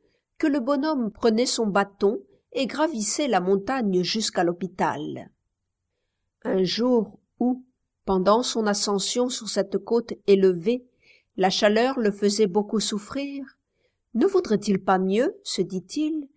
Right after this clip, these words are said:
bâtir mon ermitage en haut de la montagne ? » Il entendit alors une voix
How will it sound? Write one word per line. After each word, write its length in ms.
bâtir 460
mon 180
ermitage 920
en 180
haut 160
de 120
la 140
montagne ? » 760
Il 160
entendit 560
alors 400
une 200
voix 440